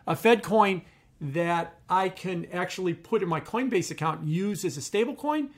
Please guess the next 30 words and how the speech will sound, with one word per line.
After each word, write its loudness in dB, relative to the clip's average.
the -6
crypto 0
space 0
doubles -2
next -8
trade, -12
uh, 0
because -2
now 6
I've 4
got, 2
like, -4
a 2
real 6
stable 2
coin -6
that 2
I 2
can -4
play 0
with, -6
you 0
know, 4
uh, 6
um, 2
on 2
Uniswap -2
as -4
well 2
too, 0